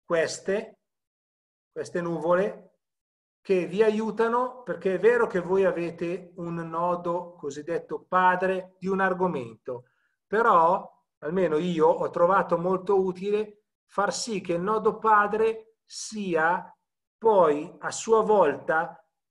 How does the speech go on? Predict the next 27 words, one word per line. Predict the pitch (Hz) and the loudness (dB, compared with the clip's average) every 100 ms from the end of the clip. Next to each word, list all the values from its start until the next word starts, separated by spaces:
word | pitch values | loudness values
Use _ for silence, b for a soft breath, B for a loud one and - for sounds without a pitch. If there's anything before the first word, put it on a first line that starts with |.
| _ | _
contenga | - 214 214 233 226 170 160 - | 0 2 2 2 2 2 0 -2
tutto | 285 - 202 | -10 -4 -2
quello | - 214 180 | 4 4 4
che | 180 214 | 0 -6
è | |
sotto | - - 254 254 233 226 - _ _ _ _ | -6 -4 -4 -2 -2 -2 -4 _ _ _ _
di | 165 208 | -8 -4
lui | 196 139 165 190 B B _ | -4 -4 -6 -8 B B _
in | 185 208 | -4 -2
una | 226 233 220 | 0 0 0
nuvoletta. | 208 185 185 147 113 - - 131 - _ _ | 0 2 4 4 2 -4 -6 -6 -8 _ _
Qui | 208 | -10
c'è | 190 | -2
un | 180 160 | -2 0
comando, | 202 208 175 165 170 185 240 - - _ _ _ _ _ | -2 0 0 0 -2 -2 -2 -4 -20 _ _ _ _ _
voi | 165 | -10
potete | 170 175 175 175 | -8 -8 -6 -8
inserire | 151 - 156 226 226 | -10 -6 -4 -2 -2
o | 165 | -4
disinserire | 147 151 151 165 175 190 143 | -6 -12 -12 -10 -4 -4 -4
questa | 143 139 | -6 -6
nuvoletta, | 147 139 143 135 - 135 | -8 -6 -4 -6 -6 -8
vedete | 143 175 180 147 | -8 -8 -8 -8
per | 147 143 | -6 -8
esempio | 143 147 - 143 - _ _ _ _ _ _ | -8 -10 -10 -12 -12 _ _ _ _ _ _
qua | - 131 | -18 -10
così, | 190 - 151 170 190 | -10 -8 -12 -12 -14